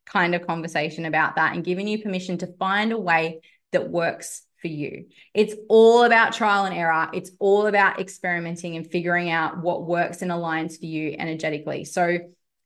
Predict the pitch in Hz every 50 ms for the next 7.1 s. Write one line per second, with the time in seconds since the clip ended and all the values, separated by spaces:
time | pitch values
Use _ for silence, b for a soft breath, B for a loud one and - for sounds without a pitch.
0 | _ _ - 196 208 262 269 - - 311 302 302 294 294 294 302 277 233 220 208
1 | 208 175 170 196 185 190 190 185 190 190 190 190 196 190 - 214 214 214 226 240
2 | 247 240 233 233 226 220 214 190 185 185 196 180 180 170 175 165 - 165 175 175
3 | 175 - 185 170 170 165 165 185 185 185 185 185 180 180 175 175 - - - 165
4 | 156 156 156 156 135 180 - - 233 214 220 220 208 - - - - 180 165 165
5 | - 170 170 165 165 - - - - 185 175 175 175 170 170 170 170 165 - -
6 | - _ _ _ - - 180 180 180 - - - 196 185 - - 170 170 165 156
7 | -